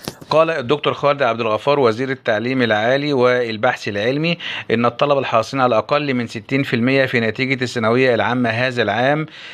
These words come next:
سيكون لهم مكان في الكليات والجامعات، مؤكدا أن منظومة التعليم العالي بها تطور كبير، خاصة خلال السبع سنوات الماضية،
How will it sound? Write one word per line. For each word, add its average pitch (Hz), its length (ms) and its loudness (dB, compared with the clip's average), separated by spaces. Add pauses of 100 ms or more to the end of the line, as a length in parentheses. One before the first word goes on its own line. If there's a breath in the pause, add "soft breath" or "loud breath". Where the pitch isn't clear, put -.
سيكون 131 560 2
لهم 143 340 2
مكان 139 280 0
في 135 120 -4
الكليات 120 600 0
والجامعات، 113 720 0 (340 loud breath)
مؤكدا 160 800 0
أن 135 400 0
منظومة 131 380 -2
التعليم 131 480 -2
العالي 135 500 2
بها 143 380 0
تطور 135 480 2
كبير، 120 500 0 (300 loud breath)
خاصة 139 680 0
خلال 127 340 0
السبع 131 340 -2
سنوات 123 400 0
الماضية، 110 540 2